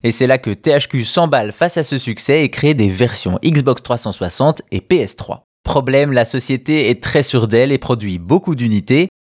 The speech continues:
beaucoup trop. En effet, la Udro cible intensément le marché des enfants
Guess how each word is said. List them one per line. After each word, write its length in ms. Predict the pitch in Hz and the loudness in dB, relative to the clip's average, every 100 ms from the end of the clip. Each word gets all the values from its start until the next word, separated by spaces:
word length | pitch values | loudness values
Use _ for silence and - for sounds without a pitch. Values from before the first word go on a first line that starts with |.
| _ | _
beaucoup 400 | 98 98 165 104 | -4 0 -2 -4
trop. 240 | - 85 80 _ _ | -10 -10 -12 _ _
En 160 | 143 165 | 0 2
effet, 360 | 139 - 165 | 0 4 4
la 140 | 165 156 | 4 2
Udro 400 | 151 143 156 170 | 2 0 0 0
cible 260 | - 151 | -2 0
intensément 540 | 147 143 147 - 120 90 | 0 2 0 2 2 2
le 140 | 117 | 2
marché 320 | 131 123 98 | 2 -2 -4
des 240 | 92 147 139 | 0 2 2
enfants 320 | 127 151 | 2 0